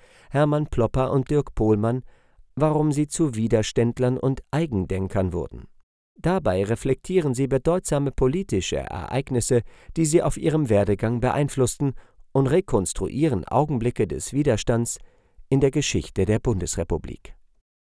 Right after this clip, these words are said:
Der Sozialphilosoph Doktor Werner Rügemeier unterbricht seinen politischen und persönlichen Rückblick mit kurzen Episoden über Gespräche, die sein siebenjähriger Enkel Jonas und er über das Leben führen.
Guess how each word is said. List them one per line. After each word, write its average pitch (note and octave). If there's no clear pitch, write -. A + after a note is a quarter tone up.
Der C3+
Sozialphilosoph A#2
Doktor E2+
Werner F2+
Rügemeier A2+
unterbricht D3+
seinen E3+
politischen D3
und D3+
persönlichen A#2
Rückblick A#2
mit B2
kurzen C3+
Episoden A2
über A2+
Gespräche, A2
die C3+
sein B2
siebenjähriger A#2+
Enkel A2
Jonas B2+
und C3+
er F#2+
über G#2
das A#2+
Leben F#2
führen. -